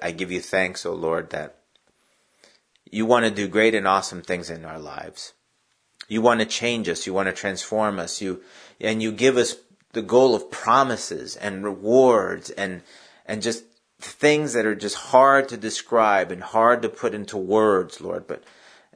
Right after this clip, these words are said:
there are these incredible things, Lord God, that wait for us if we just continue moving forward. Always moving forward, no matter what the circumstances are, no matter what hardships we may go through,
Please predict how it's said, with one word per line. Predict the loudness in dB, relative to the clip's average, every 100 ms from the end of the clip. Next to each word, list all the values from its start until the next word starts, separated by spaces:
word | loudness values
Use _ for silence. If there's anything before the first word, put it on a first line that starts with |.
| -20 _
there | 2 4
are |
these | 4 0 -4
incredible | -6 0 4 4 4 0
things, | 0 -2 0 -2
Lord | -2 0 0
God, | 0 2
that | 2 0
wait | 0 0 0
for | -2 -6
us | -6 -10 -12 -16 _ _ _ -14
if | -10
we | -8
just | -4 -4 -4
continue | -12 -16 -12 -8 -6 -6 -6 -6 -10 _
moving | -6 -2 -2 -4 -8
forward. | -8 -2 -2 -2 -6 -10 -20 _ _ _ _ _
Always | 4 6 6 6 2 0
moving | -2 -2 -2 -4
forward, | 2 4 4 2
no | 0
matter | 0 2 2
what | 0 2 2 2
the | -8
circumstances | -2 -2 -2 -4 -2 -2 -2 -4 2
are, | 4 6 4
no | 0
matter | 2 2 4
what | 4 4
hardships | 2 0 0 -8 -8
we | -6
may | -4
go | 2 4 4
through, | 0 -6